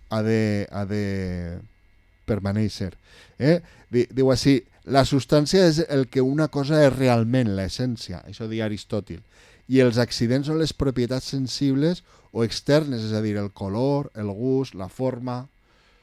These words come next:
mm, per a que m'entengues. Jo no sé si has anat, per a que entenguem, perquè són conceptes filosòfics. Alguna vegada heu comprat una botifarra en una arboristeria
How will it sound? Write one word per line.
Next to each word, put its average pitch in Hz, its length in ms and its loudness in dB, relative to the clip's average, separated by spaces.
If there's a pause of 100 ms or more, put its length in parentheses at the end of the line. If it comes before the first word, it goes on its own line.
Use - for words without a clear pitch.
(360)
mm, 110 720 -12
per 117 140 -4
a 110 60 -8
que 110 100 -8
m'entengues. 110 540 -6
Jo 123 80 -4
no 135 80 -8
sé 160 120 -6
si 151 140 -2
has 127 140 0
anat, 127 360 0 (280)
per 135 120 -4
a 123 60 2
que 123 80 -2
entenguem, 120 300 -2
perquè 120 180 -2
són 147 160 -4
conceptes 139 440 -6
filosòfics. 120 760 -2 (400)
Alguna 131 380 -2
vegada 180 560 2
heu 151 340 0
comprat 127 340 -2
una 123 160 -4
botifarra 120 520 -6
en 117 80 -6
una 117 80 -4
arboristeria 107 840 -4